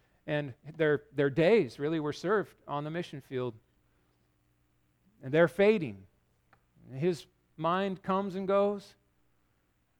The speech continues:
But Jen's dad asked him to pray, close in prayer, and what went from kind of a floating became sharp. And he sat up,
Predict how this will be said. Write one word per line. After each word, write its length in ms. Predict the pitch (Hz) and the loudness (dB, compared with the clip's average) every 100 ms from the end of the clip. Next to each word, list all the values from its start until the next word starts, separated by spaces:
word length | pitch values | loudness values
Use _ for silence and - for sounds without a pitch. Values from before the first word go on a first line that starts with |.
| _ _ | _ _
But 160 | 127 131 | -4 -4
Jen's 300 | 135 180 - | 0 -2 2
dad 200 | 185 180 | 4 4
asked 240 | 175 151 | 4 0
him 120 | 190 170 | -6 -6
to 80 | |
pray, 480 | - 202 202 170 107 - _ _ | -2 6 8 6 2 -12 _ _
close 240 | 175 180 | 0 0
in 120 | 170 160 | -2 -2
prayer, 440 | 185 185 185 180 _ _ _ _ _ _ - | 4 6 4 -2 _ _ _ _ _ _ -4
and 180 | 156 139 - | -4 -4 2
what 220 | 165 - | 2 2
went 260 | 185 196 | -2 -2
from 200 | - 175 | -2 -4
kind 240 | - 180 185 | -2 -4 -2
of 80 | 165 | -2
a 80 | |
floating 760 | 147 - 170 190 190 196 196 180 _ _ _ _ _ _ _ | -4 -2 2 2 2 0 -4 -6 _ _ _ _ _ _ _
became 260 | 165 214 143 | -4 -2 -4
sharp. 540 | - - 220 - - - _ _ _ _ _ _ _ _ | -6 0 0 0 -8 -20 _ _ _ _ _ _ _ _
And 100 | 175 | -16
he 60 | 147 | -14
sat 380 | - 220 190 | -8 -4 -4
up, 220 | 190 - | -6 -12